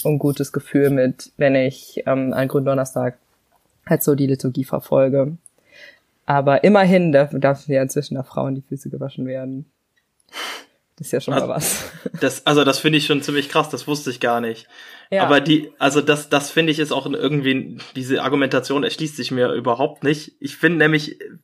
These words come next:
Speaker 2: dass, dass jetzt haben wir bisher, oder jetzt habe ich bisher fast nur über diese synoptischen Evangelien geredet, also über Markus, Matthäus und Lukas.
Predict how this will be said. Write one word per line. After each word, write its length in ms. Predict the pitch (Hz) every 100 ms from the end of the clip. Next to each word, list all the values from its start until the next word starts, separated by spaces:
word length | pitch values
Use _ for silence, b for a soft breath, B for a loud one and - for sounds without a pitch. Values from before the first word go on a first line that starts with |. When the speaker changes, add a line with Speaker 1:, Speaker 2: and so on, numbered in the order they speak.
| -
Speaker 2:
dass, 200 | 139 - B B B B
dass 180 | 131 127
jetzt 240 | - 139 160
haben 140 | 170
wir 80 | 165
bisher, 480 | 147 165 175 175 -
oder 120 | 117
jetzt 180 | 120 143
habe 120 | 127
ich 140 | 151 147
bisher 320 | 143 147 143 135 123 117 -
fast 300 | - 143 -
nur 140 | 147 139
über 160 | 139
diese 420 | 135 131 127 120 117
synoptischen 520 | 127 147 151 170 151
Evangelien 400 | 151 143 143 139
geredet, 320 | 135 143 139
also 220 | - 123
über 160 | 120 123
Markus, 340 | 127 139 135
Matthäus 380 | 131 123 135 123
und 120 | 120 135
Lukas. 420 | 135 175 190